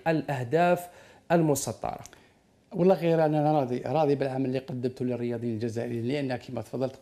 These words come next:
Speaker 2: حليت عدة مشاكل للرياضيين الجزائريين اللي كانوا في النسيان. أنا كما تفضل سيادة رئيس الجمهورية السي عبد المجيد تبون قال لك: "أنا، إحنا نرجعوا لاعتبار رموز الجزائر". ولكن انتم مثلًا عندكم دور ترجعوا الاعتبار للرياضيين الجزائريين. كي نتكلم عن النخبة الوطنية، النخبة ما راش في المستوى العالي والمنافسة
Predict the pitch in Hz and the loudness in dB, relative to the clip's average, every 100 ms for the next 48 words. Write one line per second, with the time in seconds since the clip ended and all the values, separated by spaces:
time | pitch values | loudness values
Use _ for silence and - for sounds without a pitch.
0 | - - 151 139 131 139 120 120 113 127 | -20 -8 -2 -2 -2 -4 -6 -8 -8 -8
1 | 123 117 110 117 113 120 110 107 120 117 | -6 -6 -6 -6 -6 -6 -6 -8 -8 -10
2 | 120 127 117 127 120 110 135 120 110 _ | -10 -8 -8 -4 -6 -4 -6 -6 -8 _
3 | - - - - 117 - 131 127 120 - | -20 -20 -20 -14 -10 -6 -4 -4 -6 -14
4 | - - _ - 123 123 123 120 123 - | -20 -20 _ -8 -4 -2 -2 -2 -4 -8
5 | 131 127 127 107 113 120 120 117 - 120 | -10 -6 -8 -8 -8 -8 -8 -10 -12 -12
6 | 110 113 107 127 123 143 - 135 123 120 | -10 -10 -10 -10 -8 -8 -6 -8 -8 -8
7 | 123 110 143 170 165 156 147 135 117 139 | -10 -8 -4 -2 0 0 -2 -4 -6 -8
8 | 127 135 127 131 127 120 117 117 123 110 | -6 -6 -6 -6 -6 -6 -8 -8 -8 -10
9 | - - - - _ _ _ _ _ _ | -14 -20 -20 -20 _ _ _ _ _ _
10 | _ - 135 139 135 - 123 131 131 139 | _ -8 -2 -2 -2 -4 -4 -4 -6 -4
11 | 147 127 127 - 113 156 170 170 147 135 | -4 -4 -8 -10 -4 0 0 0 -4 -2
12 | 143 147 135 120 143 123 165 170 135 127 | -2 -2 -4 -8 -8 -6 -4 -4 -4 -4
13 | 131 147 113 117 117 113 104 - 147 - | -4 -4 -4 -6 -8 -10 -10 -6 -6 -6
14 | 151 127 117 151 147 135 120 120 123 139 | -8 -6 -4 -6 -4 -6 -6 -6 -6 -6
15 | 139 131 117 127 190 - 165 151 - 139 | -6 -6 -6 -4 -6 -8 -12 -10 -8 -6
16 | 135 139 135 131 135 131 135 135 | -4 -4 -6 -6 -6 -6 -6 -6